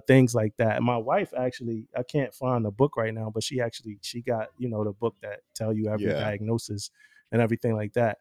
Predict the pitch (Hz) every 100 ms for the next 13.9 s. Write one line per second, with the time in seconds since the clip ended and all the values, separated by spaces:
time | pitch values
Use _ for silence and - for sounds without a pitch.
0 | _ 71 82 135 143 143 131 135 123 151
1 | - 175 165 151 120 - 165 147 131 151
2 | 175 - 131 127 135 120 156 107 127 127
3 | 87 80 101 127 117 135 - 135 127 123
4 | 117 - - 101 120 101 92 95 - 98
5 | 95 135 143 131 120 - - 165 175 175
6 | 170 165 - - _ _ _ _ _ 131
7 | 143 117 101 120 123 120 110 - 160 170
8 | 156 147 135 127 127 139 143 139 131 -
9 | - _ - - - 117 117 113 - 131
10 | 127 143 143 139 131 127 131 - 123 113
11 | _ 117 120 117 123 117 110 98 _ 110
12 | 117 113 120 151 160 147 117 143 165 160
13 | 151 165 165 110 95 127 120 120 131